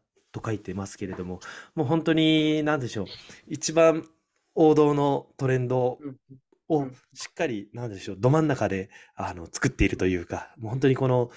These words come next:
Speaker 1: オートノマスワールドの世界観をしっかりエーアイの、あの、なんだろう、特徴も取り入れながら、結構ど真ん中で作ってるなというところもあって、なんか、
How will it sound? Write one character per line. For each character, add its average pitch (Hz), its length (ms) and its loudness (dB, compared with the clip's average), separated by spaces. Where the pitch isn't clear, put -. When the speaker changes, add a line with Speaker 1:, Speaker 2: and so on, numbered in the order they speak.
Speaker 1:
オ 131 80 -6
ー - 20 -10
ト 131 80 -8
ノ 131 80 -2
マ 131 140 0
ス 143 100 -4
ワ 131 160 0
ー 127 40 0
ル 120 100 -4
ド 104 80 -6
の 95 100 -8
世 - 140 -18
界 107 200 -6
観 104 200 -8
を 92 60 -8
し - 80 -8
っ - 20 -10
か 143 100 0
り 117 160 4
エ 127 60 6
ー 123 40 4
ア 120 40 4
イ 113 80 4
の、 85 200 -8
あ - 200 -12
の、 80 600 -18
な 85 180 -16
ん - 20 -20
だ - 100 -20
ろ - 80 -20
う、 - 280 -20
特 - 180 -4
徴 117 120 -2
も 113 120 -4
取 117 180 -2
り 139 60 2
入 143 60 4
れ 151 40 4
な 160 140 4
が 151 100 4
ら、 98 180 -2
結 - 140 -8
構 120 80 0
ど 107 80 -4
真 120 100 -2
ん - 20 -2
中 120 140 -4
で 92 80 -8
作 - 160 -20
っ - 20 -20
て 107 60 -12
る 98 80 -6
な 101 160 -4
と 101 100 -8
い 98 40 -4
う - 20 -8
と 101 60 -16
こ 104 80 -8
ろ 104 80 -6
も 101 60 -6
あ - 20 -8
っ - 20 -20
て、 - 80 -6
な 170 140 0
ん 175 60 2
か、 135 140 -2